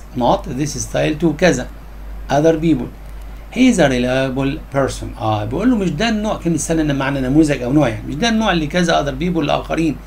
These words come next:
He is a reliable. كلمة reliable معناها موضع ثقة. يبقى مش ده النوع اللي إيه بقى؟ mislead معناها يخدع، lead معناها يقود، support يؤيد أو يساند، improve يحسن. هناخد mislead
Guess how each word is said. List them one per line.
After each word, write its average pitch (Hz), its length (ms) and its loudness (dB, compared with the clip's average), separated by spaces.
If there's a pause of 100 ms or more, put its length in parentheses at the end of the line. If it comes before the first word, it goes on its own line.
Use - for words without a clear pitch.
(540)
He 202 40 -2
is 202 140 0
a 160 260 4
reliable. 131 680 2
كلمة 233 340 6
reliable 160 760 2
معناها 139 480 0
موضع 147 380 2
ثقة. - 320 -4 (800)
يبقى 151 200 6
مش 185 180 2
ده 240 160 6
النوع 233 300 8
اللي 170 180 4
إيه 170 140 4
بقى؟ 147 360 2
mislead 220 440 -2
معناها 139 300 0
يخدع، 175 380 0 (340)
lead 151 200 2
معناها 135 440 0
يقود، 175 340 0 (200)
support 147 420 -4
يؤيد 147 280 -4
أو 143 160 -4
يساند، 180 400 -4 (360)
improve 151 320 0
يحسن. 135 540 -4 (480)
هناخد 139 520 -2
mislead 175 340 0